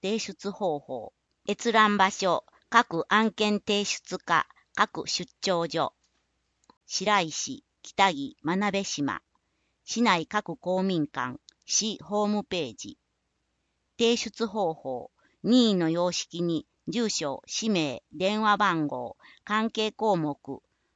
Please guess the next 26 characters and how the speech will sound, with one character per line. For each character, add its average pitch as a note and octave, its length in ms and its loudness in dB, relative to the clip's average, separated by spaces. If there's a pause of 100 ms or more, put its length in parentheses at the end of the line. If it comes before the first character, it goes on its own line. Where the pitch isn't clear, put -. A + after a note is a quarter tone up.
ど G#3 140 2
の A#3+ 140 4
部 A3+ 160 -2
分 F#3 220 0
に D#3 100 0
関 F#3+ 240 -2
す G3+ 160 -6
る E3+ 100 -4
ご E3+ 160 0
意 F#3+ 100 -6
見 C#3 300 -6
か - 240 -10 (300)
を G3 180 -2
記 - 160 -6
入 F#3 240 0
し、 D#3 340 -6 (320)
郵 A3+ 220 -2
送、 F#3+ 540 -2
電 A3 260 0
子 - 140 -4
メ F#3+ 260 0
ー C3+ 40 -10
ル、 C#3+ 100 -8
フ - 420 -10
ァ G#3+ 120 2
ッ - 20 -20